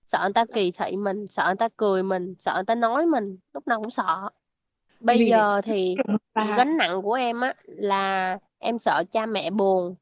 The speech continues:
Speaker 1: với lại bỏ con tội nó. Không bỏ nhưng mà cái kiểu như là,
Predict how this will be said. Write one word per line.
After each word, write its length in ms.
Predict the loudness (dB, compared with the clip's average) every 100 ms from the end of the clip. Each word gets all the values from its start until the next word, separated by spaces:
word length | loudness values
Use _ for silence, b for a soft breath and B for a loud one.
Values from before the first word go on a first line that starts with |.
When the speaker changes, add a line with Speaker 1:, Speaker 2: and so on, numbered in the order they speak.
| -6
Speaker 1:
với 180 | -2 0
lại 580 | -2 -4 -4 -2 -2 -2 -4 -6 _ _ _
bỏ 260 | -4 -2 0
con 280 | 4 4 4 0
tội 240 | -2 0
nó. 320 | 0 0 0 -4 _ _
Không 320 | -4 -2 4
bỏ 260 | 4 4 4
nhưng 220 | 2 0 0
mà 140 | -2 -4
cái 120 | -4
kiểu 220 | -2 -2
như 220 | 0 2 4
là, 260 | 2 0